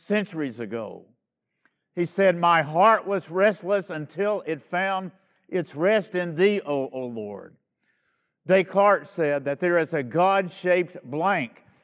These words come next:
in the heart of every individual. People need the Lord. Yet also, from today's scripture readings,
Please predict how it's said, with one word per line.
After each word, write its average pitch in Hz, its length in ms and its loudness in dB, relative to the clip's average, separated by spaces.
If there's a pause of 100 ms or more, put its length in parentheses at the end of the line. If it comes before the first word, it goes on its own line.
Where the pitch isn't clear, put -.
(280)
in 170 140 -2
the 165 140 2
heart 185 240 4
of 160 120 0
every 165 380 2
individual. 139 960 -4 (260)
People 170 540 0
need 139 540 -2
the 117 80 -12
Lord. 101 500 -12 (3500)
Yet 180 280 -4
also, 185 680 -4 (1700)
from 190 200 2
today's 202 520 2
scripture 226 500 -2
readings, 110 600 -8